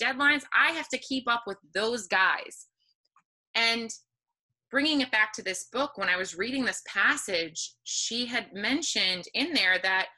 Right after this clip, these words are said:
we have to do things as women and be proud of the things that we're doing as women so that the other woman looking from the outside at us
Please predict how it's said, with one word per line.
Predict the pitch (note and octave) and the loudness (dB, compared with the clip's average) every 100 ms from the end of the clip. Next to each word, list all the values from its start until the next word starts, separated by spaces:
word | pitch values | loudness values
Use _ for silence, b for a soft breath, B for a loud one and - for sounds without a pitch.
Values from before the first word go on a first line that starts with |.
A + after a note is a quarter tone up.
| b _ _ | b _ _
we | E3+ A#3+ D#4+ | -6 -2 -2
have | F#4 E4 - | 0 -2 -2
to | B3 | -8
do | G3 A3+ | -6 -8
things | - B3 B3 B3 - | -6 -4 -4 -2 0
as | F#3+ F#3 | 0 -2
women | E3+ E3+ F3+ G#3+ B3 F#3+ | -10 -8 -6 -6 -6 -4
and | G3 | -4
be | F#3 - - | -6 -8 -2
proud | F#3 G3 A3 | 2 2 0
of | A3+ | -4
the | G3 - | -8 -4
things | G3+ G#3+ | -6 -4
that | G3+ | -6
we're | F3+ E3 | -8 -8
doing | - F#3+ G#3 - | -6 -4 -4 -4
as | F3+ D#3 | -6 -6
women | D#3 F3 G3+ C4 D#4 - B B | -4 -2 0 0 -2 -8 B B
so | - - A#3 | -8 -4 0
that | G#3 G#3+ - | 0 -2 -8
the | G#3 - | -12 -4
other | G#3+ B3+ C4+ | 0 2 4
woman | B3+ B3 B3 | 2 0 0
looking | A3 - A#3 | -4 -6 -8
from | A3 G3 | -4 -4
the | F#3+ | 0
outside | F#3 G3 - - F3 F3 G3+ - - | 2 0 -2 -4 0 2 0 -4 -2
at | F3 E3+ - E3 | 0 0 -4 -2
us | F3 D#4 - - | 0 0 -2 -14